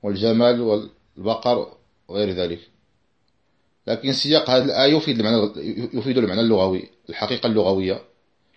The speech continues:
لقوله تعالى: "فمنهم من يمشي على بطنه ومنهم من يمشي على رجلين".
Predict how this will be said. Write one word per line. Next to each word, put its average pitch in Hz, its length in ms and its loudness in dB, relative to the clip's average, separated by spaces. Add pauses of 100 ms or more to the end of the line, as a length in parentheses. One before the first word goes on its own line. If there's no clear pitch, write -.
(180)
لقوله 120 360 2
تعالى: 117 580 4 (840)
"فمنهم 110 320 0
من 110 120 0
يمشي 110 240 0
على 98 140 4
بطنه 107 360 0
ومنهم 107 300 0
من 107 60 0
يمشي 104 280 0
على 107 180 4
رجلين". 101 640 2